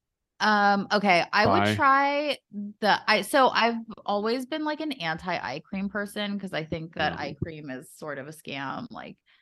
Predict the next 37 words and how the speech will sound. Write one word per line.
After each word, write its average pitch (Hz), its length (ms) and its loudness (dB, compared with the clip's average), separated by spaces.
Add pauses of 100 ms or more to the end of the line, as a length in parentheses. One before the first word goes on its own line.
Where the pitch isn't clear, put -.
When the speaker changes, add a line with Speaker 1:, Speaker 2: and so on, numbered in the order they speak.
(380)
Speaker 1:
you 214 100 -4
know, 175 100 0
there's 170 180 -2
so 190 180 2
many 175 140 -2
different 185 280 -4
things 165 160 -4
that 165 100 -4
you 165 80 -6
need 160 220 -8
for 165 100 -10
your 156 140 -4
face 147 560 -4
and 147 80 -10
blah, 143 100 -6
blah, 135 120 -8
blah. 113 440 0 (640)
My 208 200 6
eyes 302 200 4
look, 370 160 -2
like, 294 260 0
really, 160 640 -2
really 90 260 -8
bad. - 400 -2 (280)
<laughs> - 300 -16
They're 185 140 6
saggy, 156 640 2
droopy. 113 720 -8
My 170 320 0
bags 160 580 4
are, 151 460 -2
like, 143 400 -2 (600)
fucking 156 540 -4 (200)
four 156 180 0
feet 127 180 -8
deep. 107 200 -8
Like, 151 180 -4